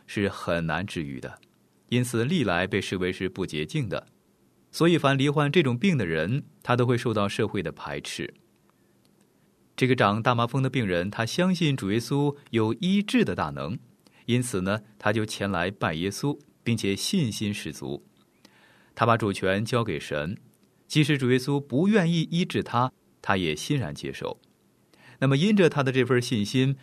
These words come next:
主耶稣就伸手摸他，并且医好了他。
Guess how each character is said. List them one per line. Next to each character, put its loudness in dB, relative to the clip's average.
主 2
耶 8
稣 0
就 2
伸 2
手 -2
摸 2
他， 2
并 0
且 -2
医 -2
好 -4
了 -10
他。 -8